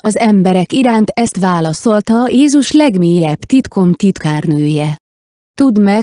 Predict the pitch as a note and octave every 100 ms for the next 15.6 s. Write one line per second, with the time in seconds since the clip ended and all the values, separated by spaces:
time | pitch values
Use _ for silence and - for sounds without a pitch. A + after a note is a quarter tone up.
0 | - - F#3 E3 D#3+ E3 G3 G3 E3 E3
1 | D#3 F#3+ G3 G3 G3 F3+ F#3 G3+ - D3+
2 | D3+ D#3 D#3 D#3 D#3 _ _ _ _ _
3 | - G#3 G#3 F#3+ G3+ F#3 F3 E3 E3 -
4 | A#3+ B3+ B3+ C#4 C4 A3+ G#3+ G#3 G3 G3
5 | F3+ F3+ F#3 F3 D#3+ - A3+ G3 E3+ E3+
6 | D#3+ D#3+ F3 F3 F3 C4 B3+ B3 - G#3+
7 | G#3 F#3+ F#3+ F3+ F3+ G#3 G3+ G3+ F#3 F3+
8 | E3+ F3 F3 G3 - A#3 - G3 - A3+
9 | G#3+ - G#3+ G3 - A3 F#3+ G#3+ E3+ D3+
10 | D3 - F3+ F3 E3 - B3+ G#3 - -
11 | G3+ G3+ - G#3+ G3+ G#3+ A3+ A3 - A3
12 | G3+ G3 G3+ - C#3+ C#3+ - F#3+ E3+ E3+
13 | E3+ G#3 A#3+ A#3+ G#3+ D#3+ F3 E3+ E3 D#3+
14 | E3 F#3 C4 C4 C#4 C4 F#3 F3 D#3 D3+
15 | D3+ D3 D3+ D#3 D#3